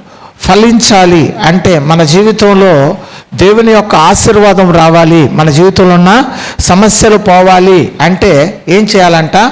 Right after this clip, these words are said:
గోధుమ గింజ చావాలి. ఎలా చావాలి? చాలామంది ఏమనుకుంటారంటే చావటం అంటే ఈ సమస్యలు తట్టుకోలేక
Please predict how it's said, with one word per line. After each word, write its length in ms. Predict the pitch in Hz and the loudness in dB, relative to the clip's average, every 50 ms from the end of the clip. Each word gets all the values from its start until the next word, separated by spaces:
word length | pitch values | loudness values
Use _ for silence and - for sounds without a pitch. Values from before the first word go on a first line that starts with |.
| 247 - - - - _ _ _ - 135 | -6 -10 -18 -20 -20 _ _ _ -4 -2
గోధుమ 360 | 156 175 196 208 202 214 208 202 | 0 2 2 2 0 0 0 0
గింజ 360 | 185 160 180 175 175 160 170 202 240 - - - - - _ _ _ _ _ _ _ _ _ _ _ _ _ _ _ _ _ _ _ _ - - - 180 | 0 0 0 -2 0 0 0 0 0 -2 -6 -12 -18 -20 _ _ _ _ _ _ _ _ _ _ _ _ _ _ _ _ _ _ _ _ -8 -6 -2 0
చావాలి. 420 | 180 202 226 226 214 180 151 95 - - - - _ _ - - - - - - - - _ - | 0 0 2 2 2 0 0 -2 -6 -12 -18 -20 _ _ -20 -20 -20 -20 -20 -20 -20 -14 _ -4
ఎలా 240 | 160 196 233 247 240 247 - | -2 0 0 0 -2 0 0
చావాలి? 520 | 226 214 208 208 202 190 185 190 - 196 190 - - - _ _ _ _ _ _ - _ _ _ _ - - | 0 2 2 2 0 0 0 0 -2 -4 -8 -14 -20 -20 _ _ _ _ _ _ -20 _ _ _ _ -4 -2
చాలామంది 680 | 185 185 202 202 208 208 208 214 208 190 170 156 143 - 165 | -2 0 0 0 0 0 0 0 0 0 0 -2 -2 -4 -2
ఏమనుకుంటారంటే 1200 | 165 196 220 226 214 208 214 196 185 180 190 180 180 180 180 160 - 196 190 170 139 107 - - - - - _ _ - - 180 | -2 0 0 0 -2 -2 -2 -2 -2 0 0 0 0 -2 -2 -2 -2 0 0 0 -2 -2 -6 -10 -18 -20 -20 _ _ -6 -2 0
చావటం 400 | 175 185 196 196 185 190 180 180 | 0 0 0 0 -2 -2 -2 -2
అంటే 600 | 180 175 170 - 185 180 165 139 120 - - - - | -2 -2 -2 0 0 2 2 0 -2 -4 -8 -6 -4
ఈ 260 | 165 170 175 165 147 | -2 0 0 0 -2
సమస్యలు 580 | - - - 175 190 202 190 - 226 202 190 | -2 -2 -2 -2 0 -2 0 0 0 0 0
తట్టుకోలేక 680 | 175 - 180 165 - 170 190 180 175 170 165 160 165 | 0 -2 -4 -4 -4 -2 -2 0 0 0 0 -2 -4